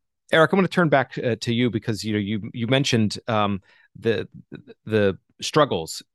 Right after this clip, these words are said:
that Olaf Scholz's government has, has had. And, uh, the, it, it seems to crystallize for me in two, uh, two numbers, uh, from recent, uh, public opinions. On one hand,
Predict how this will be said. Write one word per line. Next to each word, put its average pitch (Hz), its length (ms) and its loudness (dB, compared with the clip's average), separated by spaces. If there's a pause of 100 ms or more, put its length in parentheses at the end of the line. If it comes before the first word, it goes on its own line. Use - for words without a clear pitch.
(100)
that 104 380 -2 (260)
Olaf 107 260 0
Scholz's 95 560 -4
government 92 560 -2
has, 87 460 -12 (100)
has 90 200 -10
had. 85 360 -4
And, 98 140 -4 (420)
uh, - 140 -2
the, - 500 -4
it, 127 180 -6
it - 160 -4
seems 185 200 2
to 147 80 -2
crystallize 123 580 2
for 117 120 -4
me 110 240 0
in 98 160 -2
two, 117 540 -4
uh, 107 180 -8 (180)
two 147 180 0
numbers, 110 500 2
uh, 98 140 0
from 101 260 -6
recent, 98 460 -6
uh, 95 80 -6
public 95 400 -6
opinions. 90 440 -4
On 107 140 -4
one 123 200 2
hand, 110 280 2